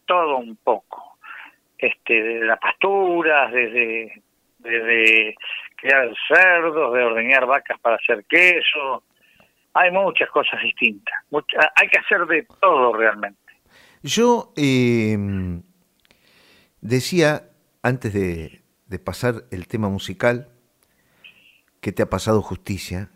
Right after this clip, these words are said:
Speaker 2: que muchas veces desde el cancionero popular se hacen denuncias y se defienden a las instituciones las malas acciones de los seres humanos, ¿no?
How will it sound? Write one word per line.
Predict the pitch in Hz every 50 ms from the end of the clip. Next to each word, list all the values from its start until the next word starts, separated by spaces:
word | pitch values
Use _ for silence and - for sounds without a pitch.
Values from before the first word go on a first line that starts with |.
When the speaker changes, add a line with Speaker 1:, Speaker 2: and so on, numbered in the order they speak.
| _ -
Speaker 2:
que | - 104
muchas | 107 135 135 - 131 113
veces | 123 127 - - 117 92
desde | 98 87 - 92
el | 87 90
cancionero | - 98 92 85 - 98 107 120 120 117 95
popular | 107 98 - 110 110 107 104 98 - - - _ _ _ _ _ _ _ _ _ _ _ _ _ _ _ _ _ _
se | - - - 107
hacen | 117 - - 110 104
denuncias | 98 107 117 127 127 123 113 - 120 113 107 - - - _
y | - 101
se | - - 101
defienden | 98 95 - - 131 123 123 120 110 104
a | 98
las | 95 85 78 - -
instituciones | 87 - - - 85 - 85 - - 123 117 110 101 104 104 101 - - - _ _ _ _ _ _ _ _ _ -
las | 92 92 95 87 -
malas | 113 123 139 143 131 117 - -
acciones | 104 90 - - - 120 117 117 107 92
de | 87
los | 85 -
seres | - 107 95 90 - -
humanos, | 85 85 78 71 71 69 65
¿no? | 92 95 107 113